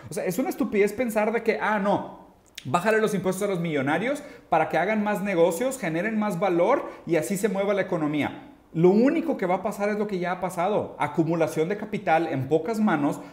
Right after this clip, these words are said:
guardadas en cuentas de banco que no se mueven y es dinero estagnado y podrido. O sea, créanme, hay dos picos de dinero en el mundo hoy. La deuda pública y el capital acumulado en fondos privados que no se mueve. O sea, son dos picos de dinero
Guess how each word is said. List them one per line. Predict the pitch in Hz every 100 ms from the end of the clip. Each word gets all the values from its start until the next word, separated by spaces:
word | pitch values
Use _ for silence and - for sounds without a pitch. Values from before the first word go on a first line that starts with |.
| -
guardadas | 131 139 127 143 220 214
en | 180
cuentas | 180 185 208
de | 208
banco | 170 160 180
que | 180 170
no | 190
se | 202
mueven | 220 226 233 208
y |
es | 208
dinero | 185 220 220
estagnado | 220 208 185 190
y | 226
podrido. | 185 139 160 269 233
O | 107 - -
sea, | - 147
créanme, | - 165 156 104 87 - -
hay | 127 147
dos | 170 185
picos | - 220 220 214 185
de |
dinero | 170 151 147 151
en |
el | 143
mundo | 131 127 117
hoy. | 90 - - -
La | 117 120
deuda | 120 175 233 214 -
pública | 151 151 185 320 415 - - - _ _
y | 156 160
el | 143
capital | - - 135 147 185
acumulado | 208 185 147 131 165
en | 180
fondos | 170 160 185
privados | - 135 120 151 202
que | -
no | 135
se | 131
mueve. | 123 110 85 - - - -
O |
sea, | 135 131 -
son | - 175 202
dos | 240 247
picos | - 240 226 254
de | 233
dinero | 175 156 185 240